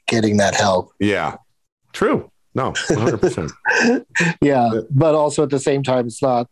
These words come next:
Speaker 1: it's not the same, you know?
Speaker 2: Yeah.
Speaker 1: You,
Speaker 2: Yeah.
Speaker 1: you can put yourself in their shoes, but you can't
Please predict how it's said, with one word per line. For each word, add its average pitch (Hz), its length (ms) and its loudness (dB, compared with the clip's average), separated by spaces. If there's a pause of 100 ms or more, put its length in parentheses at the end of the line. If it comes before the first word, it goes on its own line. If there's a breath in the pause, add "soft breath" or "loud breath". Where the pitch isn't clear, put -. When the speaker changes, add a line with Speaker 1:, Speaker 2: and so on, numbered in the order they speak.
Speaker 1:
it's - 240 -16
not 131 300 0
the 131 200 2
same, 95 440 -8
you 101 80 -4
know? 104 320 0 (120)
Speaker 2:
Yeah. 101 220 0
Speaker 1:
You, 117 240 2 (200)
Speaker 2:
Yeah. 127 200 4
Speaker 1:
you 117 120 4
can - 120 0
put 185 140 2
yourself 156 360 2
in 139 80 2
their 135 100 4
shoes, 127 340 2
but 110 120 2
you 104 100 -2
can't 113 420 0